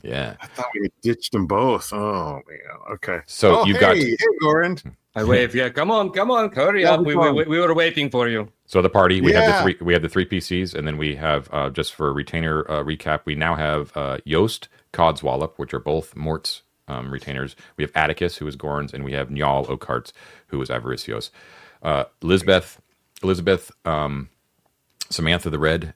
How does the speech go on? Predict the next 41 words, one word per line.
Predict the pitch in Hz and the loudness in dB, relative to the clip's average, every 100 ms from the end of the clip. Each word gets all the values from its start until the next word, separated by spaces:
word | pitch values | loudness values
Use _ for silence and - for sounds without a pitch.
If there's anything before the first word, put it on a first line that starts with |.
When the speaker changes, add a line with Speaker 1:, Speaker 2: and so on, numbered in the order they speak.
| _ | _
Speaker 1:
and | 78 73 73 71 69 67 - _ _ _ _ _ _ _ _ _ _ | -8 -6 -6 -6 -8 -10 -16 _ _ _ _ _ _ _ _ _ _
that's | - 76 | -6 -2
it, | 85 - - | -2 -4 -6
right? | 71 - _ _ | -6 -8 _ _
Are | 78 | -6
the | 73 | -4
Speaker 3:
Yeah, | 71 | -2
Speaker 1:
only | 71 | -2
Speaker 3:
yeah. | - | -4
Speaker 1:
two | 76 | -4
that | 69 65 | -4 -2
are, | 64 64 | -2 -2
are | 67 62 | -2 -2
guarding | 62 73 73 69 67 69 | 0 2 2 -2 -8 -8
the | 67 65 65 | -8 -8 -10
chest | - 67 - | -8 -8 -6
back | 65 62 | -6 -6
at | 65 - | -10 -10
the | 65 60 | -12 -10
Inn | 64 | -10
of | |
the | - | -8
Broken | 60 - | -10 -8
Head. | - | -6
Speaker 2:
Right. | 104 90 - - - - - - | -4 -4 -8 -20 -20 -20 -16 -4
Speaker 1:
Okay. | 65 98 - 82 - - _ _ _ _ _ - | 4 4 4 0 -4 -10 _ _ _ _ _ -4
Um, | 85 73 71 71 _ | 0 0 -2 -8 _
first | 117 160 | 4 4
of | - | 2
all, | 52 65 - | -2 -2 -2
a | 82 | -4
little | 80 76 | -4 -4
bit | 71 | -6
of | |
bookkeeping, | 67 67 65 65 76 64 | -6 -8 -10 -8 -8 -8
which | 67 | -10
I'm | 64 | -10
sure | 62 65 | -8 -8
Mike | 64 64 | -8 -8
will | 64 | -10
enjoy. | 60 65 62 | -10 -8 -8